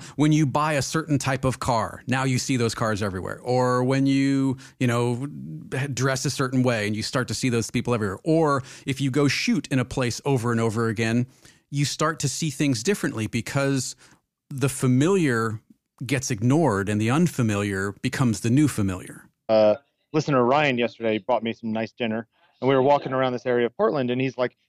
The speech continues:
Speaker 2: "There's this building that's got lots of, like, black and white paint, uh, shapes all over it."
Speaker 1: Mm-hmm.
Speaker 2: And he's just like, he's like, "That building right there," he's like, "That's my, that's my Moby Dick. That's my whale."
Speaker 1: Hmm.
Speaker 2: He's just like,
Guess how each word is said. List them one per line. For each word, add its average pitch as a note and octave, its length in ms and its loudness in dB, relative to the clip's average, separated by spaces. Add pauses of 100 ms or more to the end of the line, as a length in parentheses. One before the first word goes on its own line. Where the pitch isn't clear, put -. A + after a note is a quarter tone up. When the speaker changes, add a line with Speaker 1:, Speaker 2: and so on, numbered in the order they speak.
Speaker 2:
"There's C#3+ 140 -2
this C#3 120 -2
building C#3+ 400 0
that's A#2 140 -6
got B2 140 0
lots A#2+ 180 0
of, A2+ 80 0
like, G#2 160 4 (260)
black B2 260 2
and A#2 80 0
white A2 220 2
paint, B2 280 -4 (500)
uh, G#2+ 460 6
shapes - 420 0
all A2 160 2
over F#2+ 220 0
it." F2+ 100 -10 (200)
Speaker 1:
Mm-hmm. B2 360 4
Speaker 2:
And B2+ 120 2
he's B2+ 120 0
just C3+ 180 -10
like, A#2+ 180 2
he's B2+ 180 -4
like, B2+ 160 2 (160)
"That C#3 240 0
building D3 360 2
right D3 200 0
there," D#3 160 4
he's C3+ 180 2
like, A#2 280 2
"That's A#2 260 0
my, A2+ 180 2 (140)
that's C3+ 260 2
my A#2+ 300 0 (200)
Moby B2+ 300 -2
Dick. G2 300 -6
That's A2 180 -2
my A2 120 2
whale." F#2+ 420 0 (100)
Speaker 1:
Hmm. B2+ 320 2 (120)
Speaker 2:
He's A#2+ 100 -14
just B2+ 160 -8
like, A#2 200 0